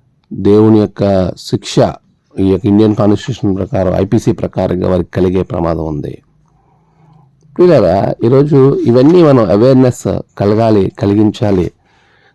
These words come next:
దేవుడు మనకిచ్చినటువంటి మంచి రాజ్యాంగం, భారత్ రాజ్యాంగం ద్వారా మనం ఎన్నో సాధించుకోవచ్చు.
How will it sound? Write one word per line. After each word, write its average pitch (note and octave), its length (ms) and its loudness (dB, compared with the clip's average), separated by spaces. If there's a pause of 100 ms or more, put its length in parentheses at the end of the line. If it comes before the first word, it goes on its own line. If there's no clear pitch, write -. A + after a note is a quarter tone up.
(120)
దేవుడు A#2 300 4
మనకిచ్చినటువంటి G2+ 1120 -2 (420)
మంచి G#2 380 2 (220)
రాజ్యాంగం, G2+ 840 0
భారత్ F2+ 340 -4 (540)
రాజ్యాంగం G#2+ 640 2
ద్వారా G2 500 0
మనం F#2 280 -4
ఎన్నో G#2 400 0 (800)
సాధించుకోవచ్చు. F#2 1080 -4